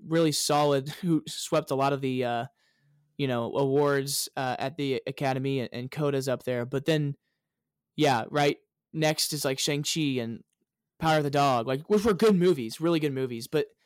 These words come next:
I think that list kinda drops off very quickly, um,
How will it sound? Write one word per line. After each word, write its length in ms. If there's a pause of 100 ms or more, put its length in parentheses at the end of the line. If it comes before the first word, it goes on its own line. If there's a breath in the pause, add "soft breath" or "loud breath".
(220 soft breath)
I 120
think 460 (760)
that 160
list 220
kinda 160
drops 320
off 200
very 180
quickly, 600 (480)
um, 300